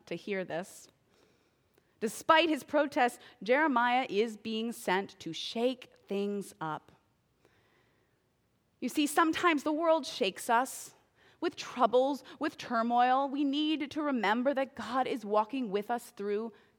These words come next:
these earthquakes. Sometimes the world shakes us, but sometimes, more often than we would like to admit,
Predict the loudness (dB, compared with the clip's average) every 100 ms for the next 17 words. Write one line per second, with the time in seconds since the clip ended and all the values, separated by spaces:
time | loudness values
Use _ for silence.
0 | -10 -8 -8 -8 -8 -8 -8 -6 -4 -4
1 | -12 -20 -20 _ _ _ _ _ _ _
2 | _ _ _ -2 0 2 2 2 0 0
3 | 2 2 0 -6 -6 -6 -10 -8 -6 -6
4 | -10 -18 -20 _ _ _ _ _ _ _
5 | _ _ _ _ _ _ -12 -10 -6 -2
6 | -2 -2 -6 -6 -8 -10 -14 -20 _ _
7 | _ _ _ -4 2 6 6 4 0 0
8 | -2 -2 2 2 0 -4 -2 -2 0 -2
9 | -4